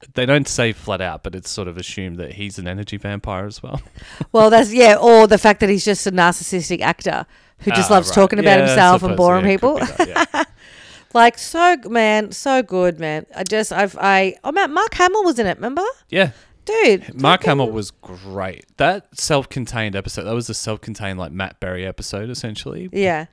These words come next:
Speaker 1: Where he, he left and, like, <laughs> went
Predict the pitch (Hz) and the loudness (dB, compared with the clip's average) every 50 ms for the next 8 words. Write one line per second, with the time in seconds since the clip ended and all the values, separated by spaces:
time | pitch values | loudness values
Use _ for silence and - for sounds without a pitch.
0 | _ _ - 101 104 101 92 104 110 98 90 95 - - 110 113 107 92 87 90 | _ _ -12 -8 -8 -6 -6 -6 -10 -10 -10 -14 -18 -16 -14 -12 -12 -12 -10 -6
1 | 92 110 170 190 - - - - - - 110 113 104 92 107 113 - - - _ | -2 -2 -2 -2 -4 -16 -20 -20 -12 -10 -8 -6 -6 -6 -8 -10 -14 -20 -20 _
2 | _ _ _ _ _ _ _ - 190 - 202 165 156 | _ _ _ _ _ _ _ -6 -4 -2 -2 -4 -4